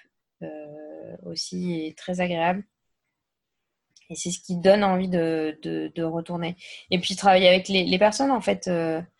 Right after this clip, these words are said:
parce que finalement, même si c'est un métier qui est pas connu, il y a quand même une, euh, avec certaines personnes, au bout d'un,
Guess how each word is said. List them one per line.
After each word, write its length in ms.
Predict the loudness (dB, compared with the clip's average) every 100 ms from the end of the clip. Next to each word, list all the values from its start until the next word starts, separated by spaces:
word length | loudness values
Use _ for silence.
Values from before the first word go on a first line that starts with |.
| _ _ _
parce 100 | -10
que 80 | -6
finalement, 460 | 0 4 4 4 4
même 180 | 2 0
si 120 | -2
c'est 100 | -2
un 60 |
métier 280 | 0 -2 -4
qui 80 | -2
est 60 | 0
pas 100 | 0
connu, 440 | 0 0 0 0
il 40 |
y 60 | 0
a 80 | -2
quand 80 | -2
même 240 | -2 -2
une, 180 | -2 -4
euh, 400 | -4 -4 -6 -8 -14 _ _ _ _ _ _ _ _ _ _ -10 -4
avec 220 | -2 -2
certaines 760 | -6 -6 -10 _ 0 0 0
personnes, 640 | 0 -2 -2 2 4 4 2
au 120 | 0
bout 80 | 0
d'un, 340 | 0 -2